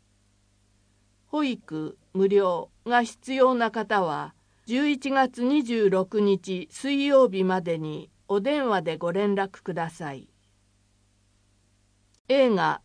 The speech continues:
ベアテの贈り物のポスターの写真があります。七、エルジービーティーキュー交流会。カフェ清虹。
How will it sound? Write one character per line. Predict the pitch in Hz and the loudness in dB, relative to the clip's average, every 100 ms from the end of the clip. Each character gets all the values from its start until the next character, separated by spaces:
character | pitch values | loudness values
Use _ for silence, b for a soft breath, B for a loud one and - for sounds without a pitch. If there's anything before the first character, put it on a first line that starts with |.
| _ | _
ベ | 226 285 | 2 2
ア | |
テ | 254 208 | 2 0
の | 185 180 | 0 0
贈 | 175 220 | -2 -2
り | 208 208 | 0 2
物 | 196 190 180 | 2 2 0
の | 175 160 - | -2 -4 -4
ポ | 262 | -4
ス | 262 - | -4 -4
タ | 202 | -2
ー | 175 | 0
の | 170 | -2
写 | 165 170 | -6 -10
真 | - 208 202 | -4 -2 0
が | 185 160 | 0 -2
あ | |
り | 151 147 | -6 -8
ま | 143 170 | -10 -14
す。 | - - _ _ _ _ _ _ _ _ _ _ _ _ _ _ _ _ _ _ _ _ _ _ _ _ _ _ _ _ _ _ _ _ _ _ _ _ _ _ _ _ _ | -20 -20 _ _ _ _ _ _ _ _ _ _ _ _ _ _ _ _ _ _ _ _ _ _ _ _ _ _ _ _ _ _ _ _ _ _ _ _ _ _ _ _ _
七、 | - 269 202 123 - _ _ _ _ _ _ - | 2 4 4 0 -8 _ _ _ _ _ _ 0
エ | 220 | 2
ル | 311 | 2
ジ | 269 294 285 | 2 0 0
ー | |
ビ | 269 277 | -2 -4
ー | |
テ | 254 269 | -4 -4
ィ | 262 | -4
ー | |
キ | - 254 | -4 -2
ュ | 196 | -2
ー | 151 - | -2 -2
交 | 202 214 | 2 2
流 | 202 202 | 2 0
会。 | 156 - - - - _ _ _ _ _ _ _ _ _ | 0 -10 -14 -16 -20 _ _ _ _ _ _ _ _ _
カ | - 302 | -2 0
フ | 233 | 0
ェ | 165 - | -2 -4
清 | - 208 220 220 | -6 0 2 4
虹。 | 202 185 165 147 | 4 2 -2 -8